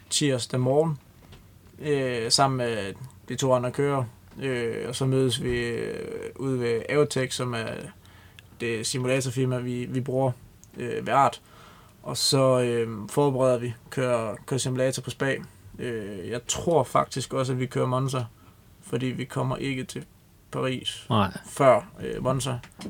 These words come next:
Speaker 1: fordi det er en back-to-back weekend.
Speaker 2: Det ligger tæt, ja.
Speaker 1: Øhm, og så, øh, tager vi ud på workshoppen om onsdagen, øh, og forbereder de sidste ting. Går de sidste ting igennem. Går igennem og ra-, rapport fra de tidligere løb, øh,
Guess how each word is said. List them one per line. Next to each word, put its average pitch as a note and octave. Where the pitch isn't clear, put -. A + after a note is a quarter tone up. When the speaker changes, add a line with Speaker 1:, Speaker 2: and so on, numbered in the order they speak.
Speaker 1:
fordi C3+
det B2
er B2+
en A#2+
back-to-back B2+
weekend. C3
Speaker 2:
Det A#2
ligger A2
tæt, -
ja. A2
Speaker 1:
Øhm, A#2+
og -
så, C3
øh, A#2
tager C3+
vi C3+
ud C#3
på B2+
workshoppen B2
om A#2+
onsdagen, B2
øh, A2+
og -
forbereder B2+
de B2
sidste B2+
ting. C#3
Går C3
de B2
sidste C3
ting C3
igennem. B2+
Går B2+
igennem B2+
og A#2
ra-, A#2+
rapport C3
fra A#2
de A2+
tidligere C3
løb, B2+
øh, A#2+